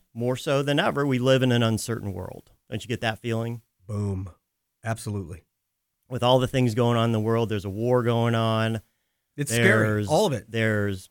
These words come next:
Speaker 1: political infighting going on. People don't trust each other anymore. There's everything on social media, on the news. You don't know what you can believe. You know, inflation, we've just, I mean, there's just,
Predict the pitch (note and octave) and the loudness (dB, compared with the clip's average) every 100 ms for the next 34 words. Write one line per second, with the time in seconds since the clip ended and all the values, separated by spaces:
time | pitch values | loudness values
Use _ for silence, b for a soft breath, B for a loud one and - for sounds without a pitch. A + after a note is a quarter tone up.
0 | _ B2+ B2+ A#2+ A#2+ A2 A#2+ A#2+ A2+ - | _ -2 0 2 0 0 2 0 0 0
1 | A#2 A#2 A#2 A2+ A2 A2+ A2 A2 A2 A2 | 0 2 2 2 2 0 0 0 0 -2
2 | G#2+ G#2+ G#2 G2+ A#2+ A2+ A2+ G#2+ G#2+ - | -2 -4 -6 -6 -8 -6 -6 -4 -4 -6
3 | - A2+ A#2 - A#2+ G#2+ B2+ A2+ A#2 A2+ | -10 -6 -6 -6 -8 -8 -4 0 0 2
4 | A2 A2 A2 A2 G#2+ G#2+ G#2 G2+ G2+ G2 | 0 0 -2 -2 -2 -2 -4 -4 -4 -4
5 | F#2+ F#2 F2+ F2+ - B2 A2+ - A#2 G#2+ | -4 -8 -10 -16 -16 -10 -10 -6 -4 -2
6 | G2 F#2+ - A2 G2 - G2 B2+ C3+ B2 | -2 -4 -8 -8 -8 -8 -4 -2 -2 0
7 | A#2 A#2 G#2+ G2 F#2 B2+ C#3+ C3+ B2+ A2+ | 0 0 -2 -4 -4 -4 -2 -2 -2 -4
8 | A2+ A2 G2+ F#2+ A2+ - - G#2+ F2 F2+ | -2 0 -2 -2 -4 -6 -14 -12 -10 -4
9 | C3 D3 C#3 C3+ C3 _ _ _ _ _ | -2 0 0 -2 -6 _ _ _ _ _
10 | _ - A2 G#2+ G#2+ G2+ G#2 F#2+ - A2+ | _ -8 -2 0 0 0 -2 -4 -6 -2
11 | B2 - C3+ B2+ B2+ B2 B2 A#2 A2+ G#2 | 0 0 0 2 2 0 0 0 -2 -4
12 | F#2 G#2+ G2+ - - - D3 B2 A#2+ C#3+ | -10 -8 -8 -8 -14 -12 -4 -4 -2 -2
13 | C#3+ A#2 A2+ - - | -2 -2 -8 -10 -12